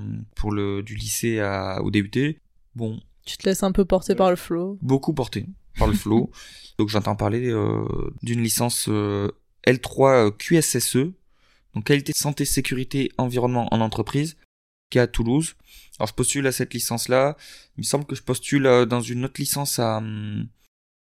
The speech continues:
Speaker 1: à Montpellier, euh, enfin pas mal de trucs,
Speaker 2: Et c'est
Speaker 1: finalement.
Speaker 2: des trucs dont te parlait ton I U T ou c'est toi qui te renseignes et qui va chercher ça ?
Speaker 1: Euh, c'est plus, enfin, c'est un peu des deux. On rappelle qu'on était un peu plus encadré sur la poursuite et, euh,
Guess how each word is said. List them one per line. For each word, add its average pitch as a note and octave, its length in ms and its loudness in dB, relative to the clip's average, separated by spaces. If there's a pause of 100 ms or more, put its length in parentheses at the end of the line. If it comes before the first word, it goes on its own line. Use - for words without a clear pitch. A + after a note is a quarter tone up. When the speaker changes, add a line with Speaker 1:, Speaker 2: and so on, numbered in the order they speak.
(180)
Speaker 1:
à - 80 0
Montpellier, C3 960 0
euh, G#2+ 460 0 (580)
enfin A#2 140 2
pas B2+ 140 4
mal D3 160 -2
de C#3 80 0
trucs, - 340 -4 (140)
Speaker 2:
Et G#3 80 8
c'est G#3 80 6
Speaker 1:
finalement. G#3+ 160 6
Speaker 2:
des G#3 40 4
trucs B3 200 0
dont G#3+ 180 0
te G#3 120 2
parlait A3+ 480 6
ton A3 200 -4
I G#3+ 140 -2
U G#3 100 -2
T B3+ 320 4 (680)
ou G#3+ 80 -2
c'est G#3+ 220 0
toi A#3 200 4
qui A#3 160 0
te - 80 -12
renseignes G#3 400 -4
et G3 120 -6
qui - 140 -8
va F3 100 0
chercher F3 220 -10
ça ? A#2+ 80 -4
Speaker 1:
Euh, A#2 280 -4
c'est A2 180 -8
plus, - 380 -6
enfin, A2 220 -2
c'est A2+ 120 -2
un A2 80 2
peu C3+ 140 -2
des B2+ 120 -2
deux. B2 160 0
On A#2 100 0
rappelle A2+ 240 0
qu'on B2 100 -4
était A2+ 160 -4
un A2+ 60 -4
peu - 80 -6
plus - 180 -6
encadré C3 300 -2
sur B2+ 160 -4
la A2+ 80 0
poursuite C3 600 -8
et, G#2+ 240 -4
euh, G#2 360 -4